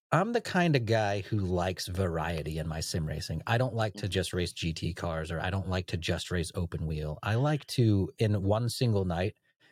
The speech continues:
Speaker 1: I race four different series in iRacing throughout
Speaker 2: Mm-hmm.
Speaker 1: the evening, just because I,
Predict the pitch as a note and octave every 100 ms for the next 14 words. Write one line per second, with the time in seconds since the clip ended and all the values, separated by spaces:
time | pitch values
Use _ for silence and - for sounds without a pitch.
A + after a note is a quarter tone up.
0 | _ _ - G2+ A2 G#2+ F#2+ G2+ F#2 -
1 | - - - - B2+ A#2+ F#2+ F#2+ G#2+ -
2 | G2 - - G2+ E2+ D2+ D#2 D#2+ D#2 F2
3 | E2 D#2 - D#2+ D#2 D#2+ _ - - F#2+
4 | F2 E2+ - - F#2+ D#2+ D#2 D2+ - -
5 | A#2 - D#3+ E3+ D#3+ D3 D3+ D3 D3 C#3+
6 | C3